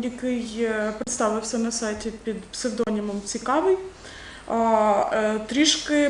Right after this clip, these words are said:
провокаційне, я б сказала. Чи правда, е, що ви на Волині ненадовго, а на ваше місце вже готується Андрій Борисович Дігтярук, який раніше вже обіймає в крісло голови Д П А? А, подейкують, що ви в курсі і на таке згодились?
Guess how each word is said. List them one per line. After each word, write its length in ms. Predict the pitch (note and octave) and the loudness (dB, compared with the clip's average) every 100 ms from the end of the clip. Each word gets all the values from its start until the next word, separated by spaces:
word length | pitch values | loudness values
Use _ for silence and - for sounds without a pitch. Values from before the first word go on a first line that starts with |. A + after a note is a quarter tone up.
| C#4+ | 4
провокаційне, 720 | C#4 C4+ C#4 C#4 - G3+ G3 | 2 2 2 -2 -2 -2 -2
я 60 | G3+ | -4
б 60 | |
сказала. 540 | - C4+ C4 D4 C#4+ C#4+ | -4 0 4 6 4 2
Чи 180 | - | 0
правда, 600 | B3 D#4 G4+ F4 D4+ B3 - | 4 6 6 8 6 6 4
е, 140 | A#3+ | 2
що 540 | A3 - C4+ B3+ A#3 - | 2 2 4 6 6 2
ви 460 | A3 B3+ C#4 B3 | 0 2 4 4
на 180 | G#3+ A3 | 4 2
Волині 380 | G#3+ A#3+ A3+ G#3 | 0 2 2 2
ненадовго, 680 | G3+ G#3+ C#4 G4+ G4 F#4+ - - - - | 0 0 4 6 8 4 2 -6 -8 0
а 80 | |
на 100 | B3 | 4
ваше 280 | D4 D#4+ D4+ | 6 6 6
місце 320 | D#4 F#4 - | 4 4 2
вже 180 | C#4+ C4+ | 2 2
готується 500 | B3+ C4 E4 F4 C#4 | 0 2 4 4 2
Андрій 240 | B3 A#3 D4+ | 2 4 4
Борисович 600 | A#3+ C#4 C#4 C4+ C4 A#3 | 6 4 2 0 0 0
Дігтярук, 640 | A#3+ C4+ D4+ C#4 G#3 G#3 | -2 2 4 4 2 -2
який 180 | G3+ G3+ | -2 0
раніше 380 | G#3 A3 B3 | 2 0 -2
вже 160 | C4 B3 | 0 0
обіймає 480 | G#3 G#3+ G#3 A#3 B3 | 0 0 0 0 -2
в 40 | - - - - - | -6 -14 -20 -20 -6
крісло 380 | F#3 A3 - B3+ | -4 -2 0 -2
голови 380 | A#3 G3 F#3+ A#3 | -2 -4 0 2
Д 120 | G#3 | 2
П 200 | A3+ A3+ | 0 0
А? 160 | G3 D3 - - - - - | 0 -2 -6 -12 -12 -10 2
А, 280 | G#3+ G#3 | 6 8
подейкують, 640 | G3+ G#3+ G3 C#4+ F4 E4 - | 6 4 4 6 8 6 6
що 180 | - A#3 | 2 2
ви 140 | B3 | 0
в 80 | A3+ | -2
курсі 420 | B3+ D#4+ - C#4 | 0 2 2 -2
і 60 | G#3 | 0
на 140 | G#3 | 0
таке 280 | F#3+ G3+ A3 | 0 -2 -2
згодились? 640 | G#3+ F3+ D#3+ - - - | -2 -2 -2 -4 -10 -12